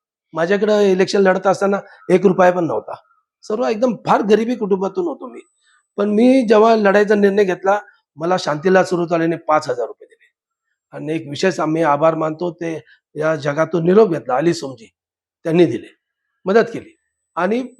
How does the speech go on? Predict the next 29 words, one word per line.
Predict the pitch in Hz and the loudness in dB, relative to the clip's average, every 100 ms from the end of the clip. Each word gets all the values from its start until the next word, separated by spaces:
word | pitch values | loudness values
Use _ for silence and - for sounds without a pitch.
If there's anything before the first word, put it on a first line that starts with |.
| 190 | -2
एक | 190 185 | -2 0
परतारी | 175 170 185 | 0 2 4
म्हणून | 170 156 127 | 2 0 -2
होते. | 101 104 _ _ - | -6 -10 _ _ -14
यांनी | 220 | -6
मदत | 254 233 247 247 | 2 4 4 2
केली, | 233 | 0
मी | 240 220 | 0 0
सुरुवात | 208 202 220 | 2 2 2
केली | 220 170 180 - _ _ _ _ | 0 -2 -4 -10 _ _ _ _
आणि | 185 196 202 196 | -4 2 4 2
त्याचं | 160 175 190 - | 2 0 0 2
फळ | 190 | 4
मला | 190 190 185 | 4 4 2
सर्व | 185 185 180 | 2 -2 -2
समाजामध्ये | 170 180 180 185 185 185 | 0 0 2 0 0 -4
मी | |
काम | 180 180 180 | 0 0 0
करत | 185 175 | -6 -8
होतो. | 156 156 147 _ _ _ | -12 -18 -20 _ _ _
असं | 151 180 220 | -4 0 2
नाही | 233 | 2
की | 226 | 2
मी | 214 | 0
मुस्लिम | 220 208 - 226 | 2 2 2 2
आहे | 226 | 4
म्हणून | 202 220 | 4 2
मुसलमानच | 208 214 208 214 220 | 2 2 2 2 0
मला, | 202 175 | 0 -2